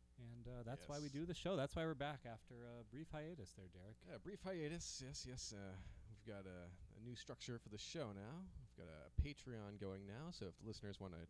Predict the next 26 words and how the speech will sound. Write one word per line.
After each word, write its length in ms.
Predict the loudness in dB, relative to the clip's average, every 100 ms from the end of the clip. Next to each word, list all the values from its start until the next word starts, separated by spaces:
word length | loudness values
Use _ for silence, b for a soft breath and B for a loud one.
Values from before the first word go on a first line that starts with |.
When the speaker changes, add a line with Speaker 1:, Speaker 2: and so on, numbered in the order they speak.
| -4
Speaker 2:
go 180 | -2 -2
on 240 | -2 -2
there 220 | -4 -4
to 180 | -4 -4 0 0
Patreon 680 | 0 0 2 2 0 -4 -8 -10
slash 600 | -4 0 0 0 -4 -10 -12 -2
Comedy 300 | 0 2 0
Soundwave 640 | 0 0 2 2 0 -2
and 200 | -4 -6 -8 -4
help 200 | -2 0
us 100 | 0
out 120 | 0
with 100 | 0
the 60 |
show, 360 | -4 0 0 0
that'd 160 | -2 -4
be 140 | -6
much 140 | -4 -4
appreciated, 720 | -2 -2 0 -2 -2 -2 -4
or 160 | -6 -8 -6
even 160 | -4
just 200 | -2 0
like 200 | 2 0
our 80 | 0
Facebook 460 | 0 0 0 -2 0
page. 420 | -2 -2 -8 -14